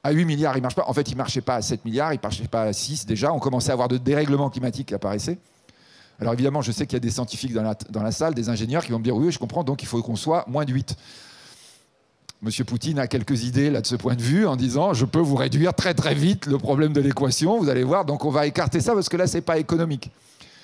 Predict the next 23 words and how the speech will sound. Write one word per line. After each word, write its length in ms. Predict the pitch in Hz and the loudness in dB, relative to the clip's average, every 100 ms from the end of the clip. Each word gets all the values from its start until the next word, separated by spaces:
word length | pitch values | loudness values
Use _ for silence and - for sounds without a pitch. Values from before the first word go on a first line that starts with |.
| - | -10
En 120 | - 120 | -4 0
fait, 220 | 208 151 | 2 2
l'idée, 240 | 151 156 | 2 2
c'est 140 | 170 123 | 2 0
dire 220 | 110 - | -2 -2
quoi ? 340 | 135 180 - - | 0 0 -4 -6
Bah, 100 | 107 | -4
c'est 140 | 110 | -4
de 100 | 107 | -4
dire 300 | 117 165 185 | 0 0 0
qu'il 100 | 127 | -2
faut 140 | 113 143 | -4 -4
qu'on 100 | 117 | -4
change 240 | - 131 | -4 -4
de 60 | 110 | -2
modèle. 320 | 98 92 - _ _ _ _ _ _ _ - - - - | -2 -4 -8 _ _ _ _ _ _ _ -20 -20 -20 -2
Il 60 | |
faut 80 | 156 | 0
qu'on 140 | 160 | 0
change 180 | 147 202 | 2 2
de 80 | 156 | 2
modèle 220 | 143 131 | 2 2
économique, 600 | 123 131 120 151 226 - | 2 2 2 0 -2 -4